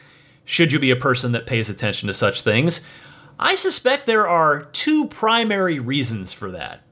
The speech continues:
over the past week or so, week or two. The first is the official opening of Giga Berlin. I mean, that's,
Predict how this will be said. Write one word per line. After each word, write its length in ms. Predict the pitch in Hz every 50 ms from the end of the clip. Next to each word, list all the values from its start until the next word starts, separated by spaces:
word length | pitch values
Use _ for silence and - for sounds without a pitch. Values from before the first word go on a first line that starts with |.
| _ _ -
over 160 | - 113 110
the 80 | 113 113
past 360 | - 123 120 107 101 - -
week 260 | 104 104 101 95 -
or 60 | 104
so, 300 | - - - 101 98 110
week 200 | 117 117 117 117
or 60 | 113 101
two. 360 | - - 127 143 160 175 - - - - - - - - _ -
The 120 | 147 180
first 640 | 165 - - - 330 349 277 240 254 - - - -
is 240 | - 170 160 120 127
the 280 | 139 139 135 151 151 -
official 520 | - 131 - - 165 135 120 - 143 143
opening 420 | 139 131 127 127 131 117 120 117 120
of 140 | 120 110 110
Giga 260 | 123 110 104 123 113
Berlin. 500 | 151 175 196 156 117 90 101 131 147 -
I 60 | 117
mean, 140 | 117 117 117
that's, 400 | 127 135 135 - - - -